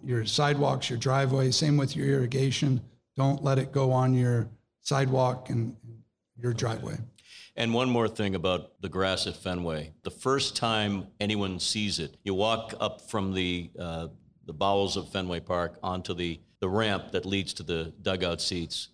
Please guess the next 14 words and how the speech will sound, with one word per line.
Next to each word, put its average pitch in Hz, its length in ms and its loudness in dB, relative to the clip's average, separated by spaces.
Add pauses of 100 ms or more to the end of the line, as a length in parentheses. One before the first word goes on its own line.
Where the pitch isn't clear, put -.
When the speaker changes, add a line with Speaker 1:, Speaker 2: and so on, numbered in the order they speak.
Speaker 2:
It, 104 200 -4
it's 104 140 -2
a 107 60 -4
special 113 400 -2
moment. 95 440 -2
Do - 80 -6
you 104 60 0
remember 139 220 0
that 135 240 0
first 135 240 -2
moment 127 280 -2
you 113 80 -6
saw 113 240 -2
Fenway? 117 440 -8